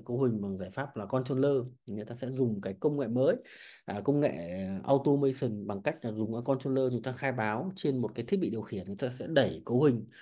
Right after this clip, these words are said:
đồng bộ trên toàn bộ thiết bị leaf và spy để khai báo rất là dễ, em hiểu chưa? Thì đó là cái buổi hôm nay thì anh giới thiệu cho các bạn, đó là những cái công nghệ chuyển mạch truyền thống bây giờ nó ứng dụng, nó phát triển như thế nào. Chúng ta phải tập trung vào ba cái. Một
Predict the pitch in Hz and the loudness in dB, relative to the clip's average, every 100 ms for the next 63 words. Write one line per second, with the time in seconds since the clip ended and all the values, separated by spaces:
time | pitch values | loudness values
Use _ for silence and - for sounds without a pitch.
0 | - - 135 135 143 127 160 156 123 120 | -16 4 6 6 4 4 2 4 4 4
1 | - - - 113 151 202 107 - 107 123 | 0 -2 -2 4 4 4 -2 -6 -6 -4
2 | 123 120 95 95 113 98 101 135 143 98 | -2 -4 -6 -6 -4 -4 -6 -6 -4 -4
3 | 104 90 95 95 127 110 92 117 127 - | -2 -4 -4 -10 -6 -4 -2 -2 -4 -12
4 | - - _ _ - - 117 135 151 131 | -20 -20 _ _ -10 2 4 6 4 0
5 | - 139 98 135 143 135 135 127 131 131 | 2 4 6 4 2 0 -2 -2 -2 2
6 | 127 127 - - 131 139 120 - - 104 | 2 2 -2 -2 -4 -4 -4 -6 -10 -6
7 | 110 123 104 110 127 127 156 127 - 98 | -4 -2 -4 -6 -4 0 2 0 -2 -4
8 | 107 104 113 98 110 131 160 143 113 110 | -4 -2 -2 0 0 0 0 0 0 -2
9 | 135 147 180 107 110 156 - 95 110 127 | -2 2 0 0 -6 -6 -2 -2 -2 0
10 | 123 104 95 - - _ - 143 135 - | 0 0 -4 -12 -20 _ -4 -2 -2 -2
11 | 120 - 147 110 123 123 104 117 139 123 | -2 0 0 2 2 2 0 4 4 4